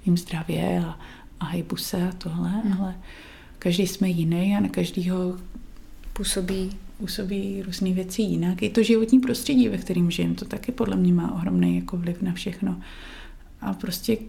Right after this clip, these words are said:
Speaker 1: když se ty pucle nějak spojej, tak jako může se tohle stát, no.
Speaker 2: Hmm.
Speaker 1: Tak jsem předtím, než se mi narodila Markétka, tak prostě jsem procházela nějakým stresovějším i v práci obdobím a celkově v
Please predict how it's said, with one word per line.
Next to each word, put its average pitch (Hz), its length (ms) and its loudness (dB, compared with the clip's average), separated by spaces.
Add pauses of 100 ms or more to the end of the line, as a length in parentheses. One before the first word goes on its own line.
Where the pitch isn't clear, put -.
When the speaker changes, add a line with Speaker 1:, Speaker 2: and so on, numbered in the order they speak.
(120)
Speaker 1:
když 202 200 0
se 240 120 0
ty 233 140 -2
pucle 220 400 -2
nějak 226 200 2
spojej, 208 580 0
tak 240 300 -6
jako 240 220 -2
může 220 300 4
se 196 160 -4
tohle 180 480 -2
stát, 175 380 -8 (120)
no. 180 100 2
Speaker 2:
Hmm. 208 120 2
Speaker 1:
Tak 208 160 -6 (640)
jsem - 280 2 (140)
předtím, 233 540 6
než 208 220 2
se - 280 0
mi 202 140 6
narodila 202 540 4
Markétka, 202 840 2 (680)
tak - 280 -8
prostě - 400 -4
jsem 220 200 4
procházela 240 560 4
nějakým 185 340 0
stresovějším 185 1160 0
i - 40 -4
v - 100 -8
práci 175 500 -2
obdobím 175 500 2
a 180 60 4
celkově 190 540 2
v 175 60 0